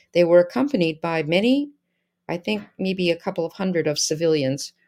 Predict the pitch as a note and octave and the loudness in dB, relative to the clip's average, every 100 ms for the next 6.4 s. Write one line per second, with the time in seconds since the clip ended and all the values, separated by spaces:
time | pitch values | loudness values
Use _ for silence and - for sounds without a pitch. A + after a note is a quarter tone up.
0 | _ G3 F#3+ D#3 - _ _ - - G3+ | _ 0 0 -2 -10 _ _ -14 -2 0
1 | G3 G#3 - F#3+ F3 E3 E3+ - - D#3+ | 2 -2 -2 2 4 4 0 -6 -4 -4
2 | D#3 - D3+ E3 D#3 - D#3 - - C#3 | -4 -8 -4 -4 -4 -6 -8 -10 -12 -10
3 | C#3 D3+ F3 D3+ A#2 - F#3 _ _ _ | -4 4 6 6 0 -4 -6 _ _ _
4 | _ - F3 F3 C4+ D4+ C#4+ C4 C4 F#3+ | _ -2 4 6 6 4 2 0 0 -4
5 | D3+ - - _ - F#3 F#3 D#3+ D#3+ D3+ | -6 -6 -12 _ -2 -2 -2 -6 -6 -10
6 | C#3+ C#3 - | -10 -8 -8